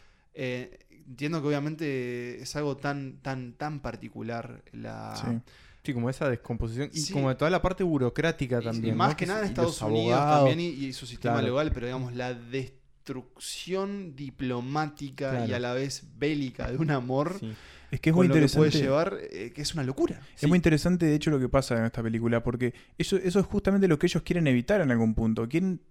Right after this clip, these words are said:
Speaker 2: ta, saben que, bueno, la cosa no funcionó y se quieren divorciar. Pero ta, tienen un hijo en común.
Speaker 1: Eso es bastante inmediato, de,
Speaker 2: Sí.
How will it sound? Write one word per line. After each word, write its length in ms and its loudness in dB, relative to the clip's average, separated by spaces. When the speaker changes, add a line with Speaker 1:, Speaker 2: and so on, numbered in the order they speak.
Speaker 2:
ta, 280 2
saben 360 4
que, 240 0
bueno, 380 0
la 100 2
cosa 180 6
no 100 6
funcionó 520 4
y 220 0
se 200 -6
quieren 200 2
divorciar. 560 -2
Pero 120 0
ta, 160 6
tienen 200 2
un 100 4
hijo 180 0
en 80 2
común. 300 6
Speaker 1:
Eso 140 4
es 40 0
bastante 300 -4
inmediato, 680 -6
de, 80 -8
Speaker 2:
Sí. 100 0